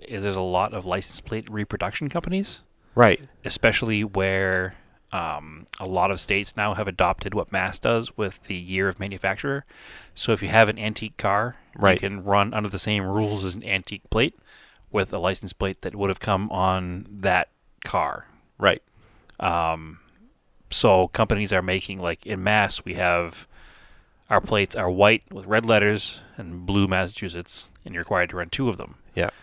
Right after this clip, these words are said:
Speaker 1: But the plate before that was white with green letters, and you only had one plate. So
Speaker 2: Right.
Speaker 1: people are finding these, like, beat up green plates and having them remanufactured by this company that makes brand new ones.
Speaker 2: Right.
Speaker 1: So you can run them.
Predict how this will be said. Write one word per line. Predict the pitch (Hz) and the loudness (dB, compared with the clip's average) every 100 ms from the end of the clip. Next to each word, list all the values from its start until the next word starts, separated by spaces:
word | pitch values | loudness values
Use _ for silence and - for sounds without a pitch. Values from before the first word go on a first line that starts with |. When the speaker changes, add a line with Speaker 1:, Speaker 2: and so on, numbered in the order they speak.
| _ | _
Speaker 1:
But | - 110 | -8 -6
the | |
plate | 98 104 101 | -4 -4 -4
before | - - 156 123 | -4 8 10 10
that | 98 98 | 8 6
was | 95 101 | 0 0
white | 98 92 - | 4 4 4
with | 98 92 | -6 -8
green | 107 143 135 | 2 4 4
letters, | 87 76 110 - - - _ _ _ _ _ _ _ | 2 0 -4 -6 -14 -20 _ _ _ _ _ _ _
and | 101 95 | -4 0
you | 98 | 0
only | 90 | 2
had | 90 | -2
one | 87 107 104 | 6 6 6
plate. | 85 - - - - - - | -2 -4 -10 -20 -20 -18 -6
So | 101 | -2
Speaker 2:
Right. | 90 92 | 0 0
Speaker 1:
people | - 104 | 0 -2
are | 90 | -2
finding | - 95 98 95 87 90 - - - - _ - | 0 0 0 -4 -8 -12 -18 -20 -20 -20 _ -8
these, | 92 87 | -6 -2
like, | 98 85 - - - - - - | -2 -2 -6 -20 -20 -20 -20 -2
beat | 101 98 | 2 2
up | 85 - _ _ _ _ _ _ _ - | 2 -4 _ _ _ _ _ _ _ 0
green | 123 131 | 2 2
plates | 90 95 - - - - - - - - - - _ - | 0 -2 -6 -10 -12 -20 -20 -20 -20 -20 -20 -20 _ -10
and | 107 | -2
having | 98 101 | 0 0
them | 92 | -2
remanufactured | 95 98 95 90 101 95 - 87 | 0 2 0 2 4 4 2 -2
by | 85 | -2
this | 82 | -2
company | - 90 | -6 -6
that | 85 | -6
makes | 85 | -8
brand | - 87 | -10 -10
new | 87 | -10
ones. | - - - - | -14 -14 -12 -4
Speaker 2:
Right. | 85 - - - _ | -4 -4 -16 -20 _
Speaker 1:
So | - 98 | -8 -6
you | 90 | -6
can | 87 | -4
run | 90 85 | -4 -4
them. | 65 - | -14 -18